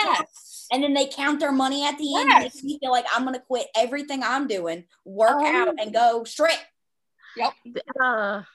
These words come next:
Speaker 3: <laughs> see? Yeah.
Speaker 1: I am extremely jealous of women who get to do that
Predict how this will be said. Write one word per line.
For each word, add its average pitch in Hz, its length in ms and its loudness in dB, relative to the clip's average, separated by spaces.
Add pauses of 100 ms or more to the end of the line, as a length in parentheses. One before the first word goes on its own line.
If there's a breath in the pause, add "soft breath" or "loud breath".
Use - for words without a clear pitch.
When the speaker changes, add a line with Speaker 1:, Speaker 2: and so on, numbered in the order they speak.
(140)
Speaker 3:
<laughs> - 1400 -8
see? 427 420 0 (360)
Yeah. 254 440 -2 (960)
Speaker 1:
I 190 140 -2
am 240 320 -6 (300)
extremely 220 640 -10
jealous 190 440 -6
of 185 180 -10
women 180 280 -12
who 196 160 -16
get 185 180 -14
to 190 100 -16
do 175 160 -8
that 143 300 -8